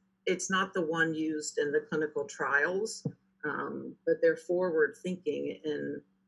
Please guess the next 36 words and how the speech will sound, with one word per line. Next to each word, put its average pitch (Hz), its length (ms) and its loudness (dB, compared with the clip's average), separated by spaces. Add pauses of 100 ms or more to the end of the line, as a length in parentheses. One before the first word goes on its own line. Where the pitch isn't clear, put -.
(200)
in 151 100 0
the 143 120 -2
fact 151 400 0
that 151 140 0
they're, 143 360 2
they're 143 240 2
impacting, 147 880 0
uh, - 1120 -20
and 147 260 -2
using 170 440 0
or, 160 100 8 (120)
or 160 160 4
developing 165 560 2
a 147 100 0
drug 147 380 -2
that 151 160 0
will 147 180 2
lessen 151 480 0
a 143 60 -8
woman's 143 680 -6
menstrual 156 560 -4
flow. 135 460 -2 (480)
And 147 160 -4
they've 147 140 0 (160)
partnered 156 540 4
with 151 160 2
a, 139 180 -2 (240)
you 156 100 -4
know, 131 140 -4 (240)
a, 139 60 -4
a 135 100 -4
very 143 520 2 (460)
popular 151 560 0
app 135 360 2 (240)
in 147 160 0
which 143 180 2